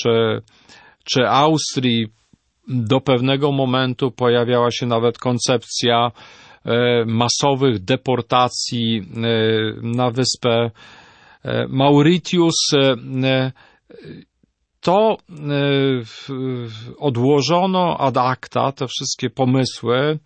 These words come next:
latem tysiąc dziewięćset czterdziestego pierwszego roku, gdy, mm, e, Trzecia Rzesza zaatakowała Związek Sowiecki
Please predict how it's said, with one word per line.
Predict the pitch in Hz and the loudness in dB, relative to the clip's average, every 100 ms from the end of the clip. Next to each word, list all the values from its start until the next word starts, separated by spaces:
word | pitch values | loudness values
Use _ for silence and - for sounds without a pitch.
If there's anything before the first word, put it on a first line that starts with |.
| - - - - - _ | -18 -20 -20 -20 -20 _
latem | 117 139 165 170 151 | 0 0 2 0 -2
tysiąc | 147 147 135 | -4 -2 0
dziewięćset | 147 143 151 | 0 0 -2
czterdziestego | 127 - 127 131 127 156 151 151 | -2 -4 -4 -2 -2 -2 0 0
pierwszego | 147 135 120 - 143 127 131 127 120 - 120 117 120 | 0 -2 -2 -2 -2 -2 0 0 0 -6 -8 -2 0
roku, | 123 139 147 - 160 147 | 2 0 -2 -2 -2 0
gdy, | 123 113 131 135 131 131 - - | -4 -2 0 2 0 -2 -10 -8
mm, | 123 123 123 123 123 123 110 - _ _ _ _ _ _ _ _ _ - - - - _ _ _ - | -6 -4 -4 -4 -4 -4 -6 -8 _ _ _ _ _ _ _ _ _ -20 -20 -20 -20 _ _ _ -6
e, | 123 120 113 | 0 0 0
Trzecia | - 143 151 | -2 0 0
Rzesza | 127 147 165 139 | 0 0 0 0
zaatakowała | 120 127 123 120 - 135 139 123 143 139 135 | 2 2 2 0 -2 -2 -2 0 2 4 2
Związek | 110 113 139 139 135 123 | 0 0 0 2 0 -2
Sowiecki | - 131 127 127 - - 127 147 180 202 | -2 -2 0 0 -2 -6 -4 -2 -2 -4